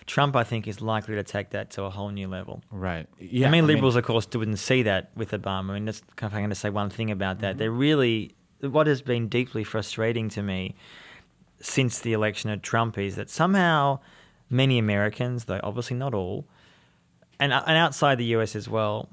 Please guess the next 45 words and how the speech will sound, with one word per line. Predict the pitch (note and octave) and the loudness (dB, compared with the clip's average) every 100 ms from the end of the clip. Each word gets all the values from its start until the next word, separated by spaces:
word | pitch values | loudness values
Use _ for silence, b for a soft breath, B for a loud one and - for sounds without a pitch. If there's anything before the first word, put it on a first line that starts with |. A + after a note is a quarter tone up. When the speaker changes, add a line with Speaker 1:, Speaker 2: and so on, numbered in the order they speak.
| - _ - | -20 _ -4
Speaker 1:
the | C3 | 4
world | D3 F3+ D#3 | 6 6 4
didn't | C#3 | 0
end | B2+ B2 | 0 -2
on | A#2 | -2
the | G#2+ | 0
January | G#2+ G#2+ G#2 | 0 0 -2
the | F#2+ | -4
twentieth. | - G2 F#2+ F#2+ - _ _ - | -4 -6 -6 -10 -16 _ _ -8
This | B2+ | -2
idea | C3+ A#2+ B2+ E3 | 2 2 4 2
somehow | E3+ B2+ A#2 A2+ | 4 0 2 2
that | A2 | 2
everything | A#2+ C#3+ C#3+ B2 A#2 | 2 0 0 -2 -2
suddenly | - A2+ A2 G#2+ G#2 | 0 0 0 -2 -2
was | G2+ G#2 F2+ F#3 | -2 -4 -4 0
not | A#3+ | 0
great, | A3+ F#3 F3+ F3 | 2 4 4 4
but | D3 C#3 | 0 0
not | G3+ A3 | 0 2
that | D3+ C3+ | 2 4
bad | E3+ E3 C3+ | 4 6 4
before | C3+ - D#3+ | 2 4 4
then | B2+ G#2 | 4 0
is | - B2 | -2 -6
so | - - G#3+ G3+ F#3+ | -2 0 2 2 0
blind | - A#2 A2+ A#2+ B2+ B2 A#2+ | -2 -4 0 2 2 0 -6
and | - A2+ A2 | -6 -8 -6
absurd. | G#2 G#2+ - G2+ D2 C2 - B B B B B B | -8 -8 -4 -2 -2 -4 -10 B B B B B B
There | D#3 | 4
are | D#3 | 6
a | |
range | D3+ G3+ G3 | 6 6 6
of | C3 A2 | 4 2
issues, | G#2 A#2 | 0 0
not | C3 B2 | 0 2
least | C3 C3+ - | 4 2 0
the | G#2 | -2
fact, | G#2+ G2+ | -2 -2
for | - A#2 | -2 -4
example, | G2+ A2 G#2 G#2 | -2 -2 -2 -2
on | G2+ F#2+ | -4 -4
immigration. | A2 G2+ G#2 G2+ G#2+ | -6 -4 -2 -2 -4
Obama | B2 C#3+ E3 F3+ E3 C#3 | -4 -2 0 0 -2 -4
deported | B2+ - B2+ A#2 A2+ | -4 2 2 2 -2